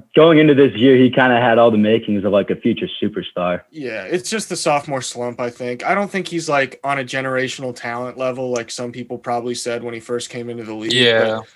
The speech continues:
Speaker 2: I still think he has the potential to be that, you know, superstar.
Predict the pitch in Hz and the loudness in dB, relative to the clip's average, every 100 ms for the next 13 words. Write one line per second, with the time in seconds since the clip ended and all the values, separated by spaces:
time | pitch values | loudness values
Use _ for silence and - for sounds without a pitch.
0 | - 139 - 170 175 165 156 135 127 127 | -6 -4 -2 -2 -2 -2 -2 -2 -12 -12
1 | 139 131 139 123 123 123 123 123 120 113 | -10 -10 -8 -10 -10 -8 -4 -2 -4 -6
2 | 113 107 - 131 123 139 - 135 135 135 | -14 -12 -10 -12 -10 -12 -8 -4 -2 -2